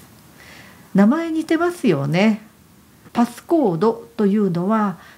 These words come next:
端末を開けるとき、一番最初に四桁、あるいは六桁のコード、番号を打っていますよね。あれがパスコード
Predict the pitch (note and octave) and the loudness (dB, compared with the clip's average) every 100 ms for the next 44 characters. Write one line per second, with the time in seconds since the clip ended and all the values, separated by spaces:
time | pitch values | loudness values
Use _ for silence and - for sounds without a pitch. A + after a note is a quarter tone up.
0 | - - E4+ F4+ F4+ F4 - F4 D#4+ - | -12 -4 -2 0 -2 -2 2 2 2 -2
1 | G#3 - D4+ D#4 D4 C#4+ F#3+ - - A3 | -6 -2 -4 -2 -4 0 0 0 -2 -2
2 | - D4+ E4 E4 D#4 - D#4 D4 D4+ D4 | 0 0 0 0 -4 0 0 0 -2 0
3 | D#4+ B3 - - - - F3+ D4 G4 F4+ | 0 0 -4 -20 -20 -8 0 2 2 -2
4 | C4+ F3+ - - - - - A#3+ D4+ F4+ | -4 -2 -4 -8 -20 -20 -6 -2 2 2
5 | F4 G3+ E3 C#4 C#4+ - C4 - - - | 2 2 0 0 -2 -8 -6 -2 -4 -6
6 | - - B3 C#4+ F#3 - - _ - F4 | -20 -8 -2 0 0 -4 -20 _ -2 2
7 | F4 A#3+ E3 - D#3 F3 D#4+ F#4 F4+ E4 | 2 2 -4 -8 -6 -4 -2 0 2 2
8 | G3+ F#3+ F#3 - D#3+ D#3+ F3 E3 C#3+ C#3+ | 2 0 -4 -2 0 0 -2 -4 -4 0
9 | G3 F#3+ - - - - - - _ C4 | 0 0 -6 -20 -20 -20 -20 -20 _ -2
10 | E4+ F4+ F4 F4+ F4 B3 A#3+ - - D#4 | 0 0 0 0 0 -2 -2 -6 -2 0
11 | G3+ D#3 F3+ G#3+ - | 2 2 0 0 -6